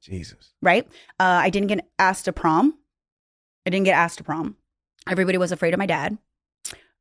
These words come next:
Speaker 1: Yeah,
Speaker 2: Um,
Speaker 1: well, yeah, you didn't get asked to prom because your dad was
Speaker 2: Yeah.
Speaker 1: fucking frightening as shit.
Speaker 2: Yes.
Speaker 1: Who the fuck would wanna ask you to prom? That's like a
Speaker 2: Terrifying.
Speaker 1: death wish.
Speaker 2: Yes. Terrifying. So I didn't get asked to my senior prom. My dad actually had to help me find my date for my senior prom.
Speaker 1: And he had to threaten them.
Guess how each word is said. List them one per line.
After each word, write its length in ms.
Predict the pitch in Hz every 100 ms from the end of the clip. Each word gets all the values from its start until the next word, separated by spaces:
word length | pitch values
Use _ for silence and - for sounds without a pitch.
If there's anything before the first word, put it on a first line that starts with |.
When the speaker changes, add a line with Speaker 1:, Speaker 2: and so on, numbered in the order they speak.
| -
Speaker 1:
Yeah, 460 | 175 170 165 156
Speaker 2:
Um, 80 | 151
Speaker 1:
well, 80 | 101
yeah, 160 | 101 92
you 180 | 95
didn't 120 | 131 110
get 80 | 104
asked 120 | 101
to 60 |
prom 120 | 107 98
because 160 | 95
your 80 | 92
dad 320 | 87 107 107
was 100 | 92
Speaker 2:
Yeah. 80 | 104
Speaker 1:
fucking 300 | 104 101 95
frightening 560 | - - 123 120 113 107
as 80 | -
shit. 220 | 185 143
Speaker 2:
Yes. 200 | 120 143
Speaker 1:
Who 80 | 202
the 100 | 196
fuck 320 | - 208 202
would 120 | 190
wanna 140 | 185
ask 200 | 180 180
you 80 | 180
to 60 | 165
prom? 280 | 202 202 143
That's 140 | -
like 120 | 208
a 0 |
Speaker 2:
Terrifying. 280 | 175 131 196
Speaker 1:
death 100 | 240
wish. 260 | 92 113 -
Speaker 2:
Yes. 460 | 202 190 - - - - _
Terrifying. 400 | - 220 185 165
So 120 | 156 175
I 20 |
didn't 160 | 196
get 140 | 226 220
asked 200 | 196 -
to 40 |
my 60 | 214
senior 260 | 202 214 226
prom. 220 | 185 165
My 80 | 170
dad 160 | 160
actually 260 | 165 - 170
had 160 | 160
to 60 | 160
help 180 | 165 220
me 280 | 185 160 - _ _ _ -
find 160 | 175
my 80 | 156
date 240 | 156 151 -
for 80 |
my 100 | 143
senior 300 | 143 143 139
prom. 360 | - 127 135 175 -
Speaker 1:
And 100 | 117
he 60 | 120
had 140 | 104
to 40 | 95
threaten 220 | 90 85
them. 160 | 90